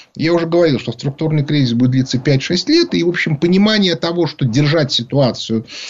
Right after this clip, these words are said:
через дотации больше не получится, она придёт где-то, скорее всего, к концу следующего года.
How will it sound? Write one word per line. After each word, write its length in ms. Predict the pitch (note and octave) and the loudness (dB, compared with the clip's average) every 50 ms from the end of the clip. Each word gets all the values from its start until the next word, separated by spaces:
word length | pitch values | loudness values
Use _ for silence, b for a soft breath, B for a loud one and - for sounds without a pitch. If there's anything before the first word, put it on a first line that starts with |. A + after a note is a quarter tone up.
| B B B | B B B
через 560 | - - D3+ C#3+ B2+ A#2 A2 - - - - - G2+ F#2 - - | -2 0 2 2 2 2 0 -2 -4 -8 -10 -12 -14 -14 -12 -10
дотации 680 | G#2 A2 B2 C3+ C3+ C3+ C#3+ B2+ - - - - A2+ | -6 -2 -2 0 0 2 0 0 0 -2 -2 -2 0
больше 320 | A2+ A#2+ D3 D3+ D3 - D#3 | 0 2 0 0 0 -2 -4
не 80 | F3 | -4
получится, 560 | F#3+ - C#4+ D#4+ D#4+ E4 D#4+ - - - A3+ | -2 0 2 4 4 2 2 -2 -4 -2 0
она 140 | A#3+ C#4 C#4 | 0 0 0
придёт 360 | - - G3+ F#3 G3 G3 F3 | 0 0 0 0 2 2 2
где-то, 300 | D#3+ D#3 E3+ F#3+ - - | 2 0 0 0 0 -2
скорее 320 | C3+ - - C#3+ D3+ D#3 C#3 | -2 0 0 0 2 0 0
всего, 280 | C#3 - C3+ C3 C3 C3 B B B B B B B | 0 0 0 0 0 -2 B B B B B B B
к 40 | _ | _
концу 280 | - D3 C#3 C3+ - D3+ | 2 2 2 2 0 -2
следующего 580 | - - D3 C#3 B2+ A#2 - - C3 B2 B2 | 0 0 2 2 2 0 0 -2 0 -2 -2
года. 280 | A#2+ A2+ E2+ - - - | -2 -4 -6 -6 -8 -12